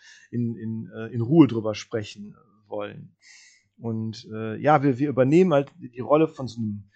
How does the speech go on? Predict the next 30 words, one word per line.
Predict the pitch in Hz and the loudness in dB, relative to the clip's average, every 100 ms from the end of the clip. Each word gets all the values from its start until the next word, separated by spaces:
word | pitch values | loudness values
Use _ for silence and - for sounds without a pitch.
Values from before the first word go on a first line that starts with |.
| _ _ - | _ _ 2
Geist, | 127 139 175 214 - - - - _ _ | 8 10 8 6 0 -12 -18 -20 _ _
der | 131 | -10
in | 127 | -2
einer | 120 | 0
Lampe | 120 143 185 202 220 196 | 2 2 2 0 0 -2
wohnt | 165 220 240 254 - - _ _ _ _ | -2 0 0 -2 -6 -18 _ _ _ _
und | - 151 147 | -4 -2 0
durch | 135 | 0
ein | 139 123 | 2 4
Medium, | 143 196 185 202 202 208 | 4 2 0 0 2 2
das | 160 139 | 0 -4
ist | 135 - | -8 -8
die, | 123 120 | -8 -6
äh, | 113 113 113 110 | -10 -10 -12 -8
Eureka, | - 156 185 202 - 175 180 180 185 - - - _ - | 2 4 4 0 0 6 8 8 4 -6 -20 -20 _ -2
ähm, | 143 139 139 139 131 _ _ _ _ _ _ _ _ _ - | 2 2 2 0 -4 _ _ _ _ _ _ _ _ _ -10
äh, | 135 131 131 135 143 | -4 -4 -4 -8 -6
geführt | 131 - - 175 202 175 | -6 -6 2 4 4 2
wird | 175 | 0
durch | 147 - | 0 -2
so | 123 | 0
ein | |
lebensfeindliches | 127 175 160 - 151 143 143 - | 4 4 2 4 4 4 -2 0
Labyrinth | 127 127 139 147 | 0 2 2 2
unter | 151 147 | 0 0
einem | 139 127 | 0 0
Herrenhaus, | 120 139 123 107 104 107 - | 0 2 0 -4 -8 -10 -16
wo | 113 | -18
die | 107 | -14
arbeitet, | - 147 120 110 113 113 165 - | 0 2 4 2 -2 -4 -10 -10